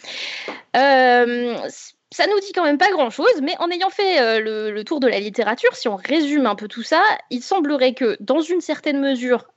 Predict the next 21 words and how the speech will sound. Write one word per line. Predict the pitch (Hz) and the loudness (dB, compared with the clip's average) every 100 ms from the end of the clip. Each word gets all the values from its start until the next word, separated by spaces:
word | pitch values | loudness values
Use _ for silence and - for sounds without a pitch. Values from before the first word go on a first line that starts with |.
| _ _ | _ _
certains | - 381 - 359 | -2 -2 0 -2
composés | - 277 277 262 | 0 -2 0 -2
du | 233 220 | -4 -6
café | - - 247 | -6 -2 -4
peuvent | 190 - | -4 -10
stimuler | - 285 285 269 269 | -8 -2 0 2 2
les | 233 | 0
mouvements | 220 202 220 220 | -2 -4 -4 0
gastriques | 202 - - 214 - | -2 -2 -6 -6 -2
et | |
intestinaux | 185 190 196 - 233 226 - | -2 -2 -8 -4 2 2 2
et | 196 180 - | -4 -2 -2
accélérer | 226 - 233 220 226 | -4 -4 0 2 2
un | 196 | 0
peu | 196 | 0
le | 214 | -4
processus | - 196 214 202 214 | -2 -8 -8 -10 -10
de | 175 | -10
sortie | - 220 - 214 | -4 -4 -4 -8
des | 180 | -8
déchets. | 170 175 330 | -6 0 0